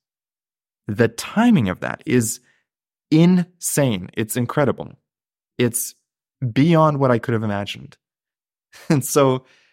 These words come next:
I think I literally started laughing of how incredible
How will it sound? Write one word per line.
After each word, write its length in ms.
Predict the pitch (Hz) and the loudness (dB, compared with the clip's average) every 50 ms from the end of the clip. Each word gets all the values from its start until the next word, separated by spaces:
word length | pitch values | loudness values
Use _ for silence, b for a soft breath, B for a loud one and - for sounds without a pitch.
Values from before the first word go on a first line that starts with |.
| b b - | b b -6
I 60 | 110 | -2
think 120 | 127 180 202 | 0 2 2
I 60 | 160 | 2
literally 340 | 120 123 170 175 156 127 110 | 2 2 2 4 4 2 2
started 300 | - - 135 117 104 92 | 0 0 -2 -2 0 -2
laughing 560 | 90 90 110 151 160 - - 62 - 123 - _ _ _ - | -2 -2 -2 -4 -4 -8 -12 -14 -16 -18 -20 _ _ _ -2
of 200 | 110 101 - - | -2 -2 -2 -6
how 640 | - - - 117 120 123 127 131 131 135 - _ _ _ _ _ _ _ _ _ _ _ _ - | -8 -4 0 2 4 4 4 2 0 -2 -8 _ _ _ _ _ _ _ _ _ _ _ _ -2
incredible 840 | 117 117 110 - - 139 135 135 127 110 95 87 - 64 - - | 0 0 -2 -2 0 2 2 4 2 2 0 -2 -4 -6 -10 -16